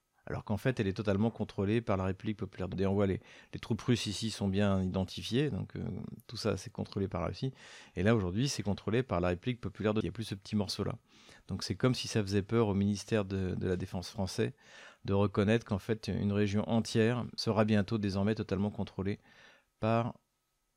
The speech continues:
la République populaire de Lugansk. Donc, nous y voilà. Ça, c'est la carte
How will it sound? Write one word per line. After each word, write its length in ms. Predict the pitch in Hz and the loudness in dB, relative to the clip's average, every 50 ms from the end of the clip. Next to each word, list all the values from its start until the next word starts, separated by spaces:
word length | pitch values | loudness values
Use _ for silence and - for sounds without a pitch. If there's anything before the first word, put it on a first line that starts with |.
| _ _ _ _ _ _ - - | _ _ _ _ _ _ -2 2
la 140 | 101 104 | 2 4
République 360 | 101 98 - - 110 117 110 - | 4 2 0 0 -2 -2 -2 0
populaire 420 | - 95 - - 101 104 107 101 | -2 -2 -2 0 2 2 2 2
de 140 | 95 107 113 | 2 2 2
Lugansk. 580 | 107 107 104 101 90 90 87 - - - - - _ _ - - - | 4 4 2 2 2 0 0 -4 -8 -16 -20 -20 _ _ -20 -12 -6
Donc, 240 | - 110 110 113 98 | -2 0 0 0 4
nous 180 | 101 117 104 110 | 4 4 6 6
y 60 | 117 | 6
voilà. 220 | 110 110 107 104 | 6 6 6 6
Ça, 160 | 98 - - 110 | 4 2 0 -2
c'est 160 | - - 104 | 0 2 2
la 100 | 101 98 | 2 2
carte 460 | - - 127 127 - - - - | 2 0 -2 -2 -2 -4 -6 -6